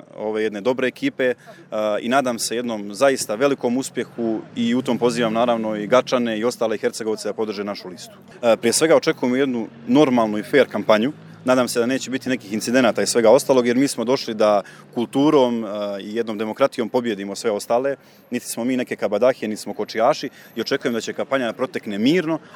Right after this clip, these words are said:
a onda, naravno, na, na sve to očekujem, znači, jedan dobar rezultat gdje ćemo mi biti zadovoljni, kao što je rekla naša narodna poslanica, dupliranjem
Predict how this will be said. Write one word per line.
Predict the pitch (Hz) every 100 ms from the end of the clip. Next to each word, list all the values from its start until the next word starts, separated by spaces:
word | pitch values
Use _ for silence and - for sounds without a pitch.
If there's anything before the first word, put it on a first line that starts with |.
| -
a | 120
onda, | 131 139 117 107 101 101
naravno, | 113 120 123 113
na, | 107 120
na | 101
sve | -
to | 135 135
očekujem, | - 131 113 107
znači, | 120 -
jedan | 110 101
dobar | 127 117
rezultat | 104 110 135 139 120 - - - -
gdje | 113 131 131
ćemo | 131 117
mi | 131
biti | 131 -
zadovoljni, | 107 123 117 110 107 104 -
kao | 117
što | 110 117
je |
rekla | 120 120
naša | 113 -
narodna | 113 117 107
poslanica, | 104 120 117 - 101
dupliranjem | 101 110 123 120 107 98